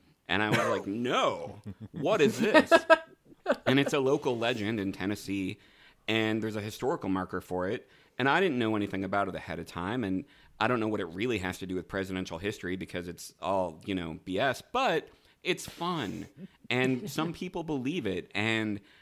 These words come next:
Speaker 1: I started digging into it, and I became part of a Facebook group about it, and this woman reached out to me and said, "I've got something that I can share with you, but not here, and do you wanna call me?"
Speaker 2: <laughs>
Speaker 1: And I'm like, "Yes!" And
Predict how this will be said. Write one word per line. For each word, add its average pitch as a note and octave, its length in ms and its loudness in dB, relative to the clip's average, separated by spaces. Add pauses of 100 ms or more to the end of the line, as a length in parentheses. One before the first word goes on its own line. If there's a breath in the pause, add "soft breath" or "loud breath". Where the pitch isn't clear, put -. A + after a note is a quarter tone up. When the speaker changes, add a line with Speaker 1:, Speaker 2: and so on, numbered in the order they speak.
(140 soft breath)
Speaker 1:
I G2+ 60 2
started C3 420 0
digging B2+ 320 0
into B2+ 320 0
it, F#2+ 40 0
and F#2 100 -4
I F#2+ 160 -4 (220)
became C3 300 -6
part C#3 180 -2
of G#2+ 80 -6
a F#2 60 -6
Facebook A#2 460 -6
group G#2+ 220 -4
about F#2+ 340 -2
it, F2+ 120 -4
and F2 180 -10 (280 soft breath)
this - 180 -8
woman A#2 280 0
reached G#2+ 240 -4
out A2+ 180 4
to G2+ 60 -4
me G2 100 0
and F#2+ 100 -4
said, F#2 140 -8
"I've F2+ 100 -8
got G#2+ 200 -4
something G2 520 -6 (100)
that F2+ 120 -6
I E2+ 60 -6
can F2+ 140 -12
share D#3+ 260 -2
with C3 180 -2
you, F2 140 -4
but F2 180 -8 (340 soft breath)
not A2+ 300 0
here, A2 400 0
and D#2+ 240 -10
do - 80 -10
you F#2+ 80 -4
wanna G#2 160 -2
call C#3+ 300 -2
me?" F2 320 -2
Speaker 2:
<laughs> - 60 -20 (300 soft breath)
Speaker 1:
And G#2 120 -2
I'm A2 120 2
like, G#2+ 180 -4
"Yes!" C#4 680 -2 (100)
And C3+ 260 2